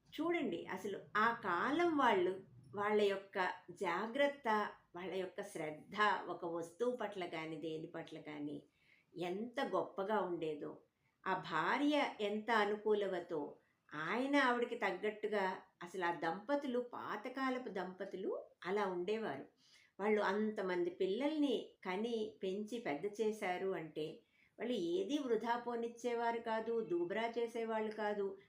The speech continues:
అనవసరమైన ఖర్చులేవి పెట్టేవాళ్ళు కాదు, ఆడంబరాలకు వెళ్ళేవాళ్ళు కాదు.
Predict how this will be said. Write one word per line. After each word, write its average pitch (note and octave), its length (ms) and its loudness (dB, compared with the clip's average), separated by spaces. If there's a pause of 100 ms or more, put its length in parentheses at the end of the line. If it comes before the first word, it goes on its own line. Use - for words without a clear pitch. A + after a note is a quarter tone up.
(120)
అనవసరమైన A#3+ 760 0
ఖర్చులేవి A3 680 -2
పెట్టేవాళ్ళు F#3 640 -2
కాదు, E3+ 520 -4
ఆడంబరాలకు A#3 800 -2
వెళ్ళేవాళ్ళు E3+ 480 0
కాదు. D3 360 -8